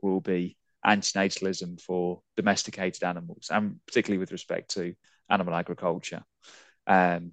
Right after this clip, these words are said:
so we have multiple different cause areas that antinatalist advocacy, which we went over in detail in the previous episode on this channel. So yeah, really looking to hear his perspective. Um,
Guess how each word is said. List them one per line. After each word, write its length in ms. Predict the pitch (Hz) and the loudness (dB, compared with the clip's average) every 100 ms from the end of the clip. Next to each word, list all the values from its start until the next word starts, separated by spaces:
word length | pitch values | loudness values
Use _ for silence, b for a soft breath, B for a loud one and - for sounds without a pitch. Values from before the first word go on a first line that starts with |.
| - | -6
so 200 | - 101 | 2 6
we 100 | 101 | 6
have 120 | 98 | 8
multiple 760 | 110 107 - 104 104 101 92 - | 6 6 2 -2 2 2 2 0
different 300 | 104 - 90 | -2 -4 -10
cause 280 | 104 92 | -6 -6
areas 380 | 90 90 90 87 | -4 -4 -4 -6
that 120 | - | -8
antinatalist 580 | 90 90 - 87 - 82 | -10 -10 -8 -8 -10 -10
advocacy, 500 | 90 - - - 95 | -10 -12 -10 -6 -4
which 220 | 90 123 | -2 -2
we 80 | 110 | 0
went 160 | 101 95 | 0 2
over 280 | 95 92 87 | 0 0 -4
in 120 | 85 | -6
detail 520 | 90 87 92 82 80 - _ - | -6 -4 -6 -6 -8 -14 _ -10
in 120 | 87 | -8
the 120 | 87 - _ _ | -8 -10 _ _
previous 460 | 95 82 85 - - b b b - | 0 0 -2 -6 -10 b b b -6
episode 500 | - - - 87 170 - _ | -6 -4 -4 -2 -4 -8 _
on 120 | - | -12
this 160 | 87 85 | -10 -8
channel. 420 | - 90 87 85 _ _ _ _ _ _ _ _ _ | -6 -4 -4 -6 _ _ _ _ _ _ _ _ _
So 140 | - 127 | 2 6
yeah, 180 | 123 117 151 | 8 6 0
really 240 | 143 123 113 | 2 4 6
looking 240 | 110 110 | 4 0
to 80 | 107 | -4
hear 200 | 107 104 | 2 4
his 180 | 98 98 | 4 -2
perspective. 680 | - - 101 - - 98 - b b b b b - | -8 -2 0 0 -2 -6 -8 b b b b b 4
Um, 540 | 95 95 95 92 92 | 6 6 6 2 -4